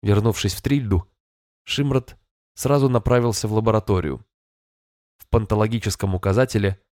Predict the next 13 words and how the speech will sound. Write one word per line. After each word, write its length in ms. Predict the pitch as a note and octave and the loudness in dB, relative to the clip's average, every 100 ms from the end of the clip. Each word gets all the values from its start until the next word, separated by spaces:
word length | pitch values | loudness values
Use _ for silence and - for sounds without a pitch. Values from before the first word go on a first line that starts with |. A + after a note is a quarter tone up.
| _ _ _ - | _ _ _ -6
он 140 | D3+ | -2
нашел 260 | D3 - C3 | -2 -2 -2
ссылку 400 | - C#3+ C3 A#2+ | -2 -4 -6 -4
на 140 | A2+ | -2
Танжек-Терли. 800 | A#2+ A#2 G#2 A2 - G#2+ G#2+ G2 _ _ _ _ _ _ _ _ _ _ _ | 0 0 0 -2 0 0 0 -6 _ _ _ _ _ _ _ _ _ _ _
Источником 560 | G2 G2+ D#3 - B2+ A#2 | -8 -2 -2 -2 -4 -2
сведений, 680 | - B2 C3 A2+ A2 G2+ - _ _ | -2 -2 -2 0 0 -4 -8 _ _
относящихся 720 | F#2 G#2 G2 G#2 - F#2+ - | -6 -2 0 0 -2 -4 -6
к 80 | - | -4
Танжек-Терли, 840 | G#2 F#2 G2 - G2+ G#2+ B2+ G2 _ _ _ _ | -2 0 -2 0 -2 0 -2 -6 _ _ _ _
служит 400 | - D3+ D3 - | -4 0 0 0
исключительно 720 | C3+ - C#3 E3+ E3+ D3 B2 | -6 -4 -6 -6 -6 -2 0
редкий 480 | C3 D3+ - F#2 - | 0 0 -4 -10 -10